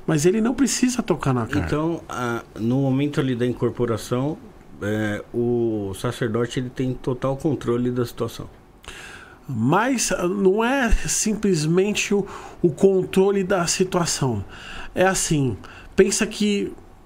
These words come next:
Speaker 1: no nosso caso, né, no, no caso da Quimbanda da nossa casa,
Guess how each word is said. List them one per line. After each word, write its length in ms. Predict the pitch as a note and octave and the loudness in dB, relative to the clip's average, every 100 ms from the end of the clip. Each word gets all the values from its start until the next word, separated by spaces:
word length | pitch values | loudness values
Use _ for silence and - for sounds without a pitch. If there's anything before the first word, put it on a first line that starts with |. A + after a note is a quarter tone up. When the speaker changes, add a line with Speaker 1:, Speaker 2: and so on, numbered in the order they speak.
| - - | -20 -4
Speaker 1:
no 120 | F3 F3 | 2 4
nosso 440 | F3 F#3+ G3 - | 4 2 0 -4
caso, 460 | F#3 C#3 A#2+ G2 G#2+ | -2 0 0 -2 0
né, 160 | C3+ | 0
no, 240 | D3+ B2+ A#2 | 2 2 2
no 120 | B2+ | 0
caso 680 | C3 D3 C#3 D#3 D3 A#2+ A#2+ - - - | 2 0 0 -2 -2 -6 -10 -14 -20 -10
da 140 | - C#3+ | 0 0
Quimbanda 720 | D3 D3+ D3 D#3+ E3+ E3+ F#3+ | 2 2 4 2 2 0 -4
da 200 | D3+ C#3+ | -2 0
nossa 320 | D3+ E3 F3+ | 2 0 -2
casa, 580 | E3 C3+ B2 G#2+ F#2 F2 | -4 -2 -2 -2 -6 -8